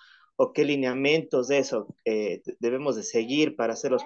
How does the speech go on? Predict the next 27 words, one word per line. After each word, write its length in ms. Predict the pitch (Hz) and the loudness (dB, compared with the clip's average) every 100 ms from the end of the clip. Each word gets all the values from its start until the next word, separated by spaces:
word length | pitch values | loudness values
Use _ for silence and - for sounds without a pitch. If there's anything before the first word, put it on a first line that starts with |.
| - | -2
proyectos, 340 | 123 131 127 | -2 -2 -4
es 60 | 117 | -4
decir, 140 | 123 | -2
a-, 280 | 117 - 90 | -2 -6 -10
como 200 | 113 113 | -8 -8
decir, 180 | - 113 | -4 -4
a 80 | 107 | 0
todos 240 | 139 139 | 0 2
van 160 | 139 135 | 0 -2
a 60 | |
hacer 160 | 127 131 | -4 -6
un 120 | 117 | -4
proyecto, 400 | 113 120 127 131 | -4 -2 -2 0
yo 140 | 123 | 0
qué 100 | 120 | -2
sé, 160 | 117 110 | -4 -2
documental 720 | 107 120 120 127 175 175 156 | -2 -4 -6 -2 2 2 2
y 100 | 139 | -2
va 120 | 127 | -6
a 40 | 123 | -4
ser 200 | 135 123 | -2 -4
así, 380 | 120 151 151 147 | -4 -4 -4 -4
con 100 | 117 | -10
esta 180 | - | -6
duración, 540 | 117 117 123 156 165 165 - - - - - | -4 -2 -2 2 2 0 -12 -20 -20 -12 0
o, 340 | 135 127 - | 4 4 2
o 240 | 127 123 | -2 -2